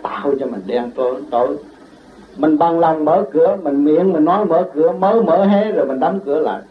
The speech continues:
Đó, cái phần đông những người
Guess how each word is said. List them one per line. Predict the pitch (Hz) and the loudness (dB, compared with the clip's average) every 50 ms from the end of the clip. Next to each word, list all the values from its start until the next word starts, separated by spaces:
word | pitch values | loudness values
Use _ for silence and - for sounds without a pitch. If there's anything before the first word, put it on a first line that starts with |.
| - _ - - _ _ - - - - _ - - - - - - - - - - - - - - - - - - - - - - - - - - - - - - - - - - - - - - - - - - - - | -20 _ -20 -20 _ _ -20 -20 -20 -20 _ -20 -20 -20 -20 -20 -20 -20 -20 -20 -20 -20 -20 -20 -20 -20 -20 -20 -20 -20 -20 -20 -20 -20 -20 -20 -20 -20 -20 -20 -20 -20 -20 -20 -20 -20 -20 -20 -20 -20 -20 -20 -20 -20 -18
Đó, | - - - - - | -18 -18 -18 -10 -8
cái | 135 131 - | -8 -6 -4
phần | 131 127 123 120 123 | -4 -4 -4 0 0
đông | 135 143 135 135 135 | 0 0 -2 -4 -8
những | 135 143 143 | -6 -4 -2
người | 123 113 | -2 -2